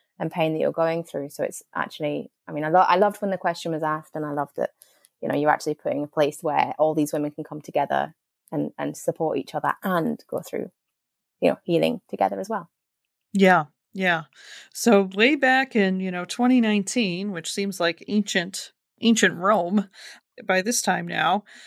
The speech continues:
Speaker 2: you and I started looking at what would it take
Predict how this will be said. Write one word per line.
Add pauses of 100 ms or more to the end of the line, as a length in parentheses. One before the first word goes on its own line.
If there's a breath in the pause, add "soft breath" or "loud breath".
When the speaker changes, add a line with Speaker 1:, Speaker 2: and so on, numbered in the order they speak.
(180 loud breath)
Speaker 2:
you
and
I
started (540 soft breath)
looking
at
what
would
it
take